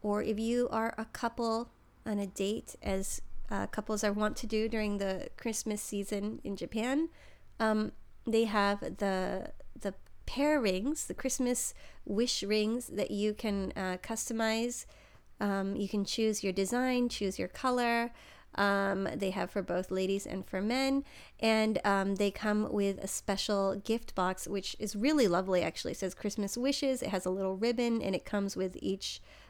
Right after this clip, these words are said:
uh, ring. And, uh, you can have an op-, an optional necklace, uh, to purchase with that as well. And I think, um, this year they did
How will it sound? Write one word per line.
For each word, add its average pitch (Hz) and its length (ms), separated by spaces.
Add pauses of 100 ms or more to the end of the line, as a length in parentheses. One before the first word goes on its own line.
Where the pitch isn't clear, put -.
(120)
uh, 180 300
ring. - 380 (1000)
And, 196 380
uh, 185 60
you 196 180
can 196 140
have 185 160
an 185 100
op-, - 380
an 190 140
optional 185 360
necklace, 277 720 (500)
uh, 190 340
to - 160
purchase 190 420
with 185 100
that 160 300
as 190 200
well. 214 380
And 254 240
I 294 80
think, 403 400
um, 302 340
this 320 200
year 381 100
they 381 140
did 349 320